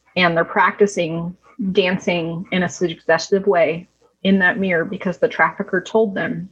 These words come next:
they had to practice before they went to see those men. When I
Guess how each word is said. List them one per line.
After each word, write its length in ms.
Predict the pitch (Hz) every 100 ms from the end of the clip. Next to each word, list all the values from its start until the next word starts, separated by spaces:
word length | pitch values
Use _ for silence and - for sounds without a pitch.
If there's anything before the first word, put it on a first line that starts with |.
| _
they 80 | 170
had 280 | 170 220 -
to 80 | -
practice 540 | - 196 185 - 165
before 340 | - 180 - 175
they 120 | 170
went 220 | 165 165
to 80 | 180
see 200 | 170 175
those 280 | 165 160 -
men. 240 | 156 - - _ _ _ _ _ _ _ _ _ _ _ _ _ _ _ _
When 340 | - 233 226 220
I 200 | 220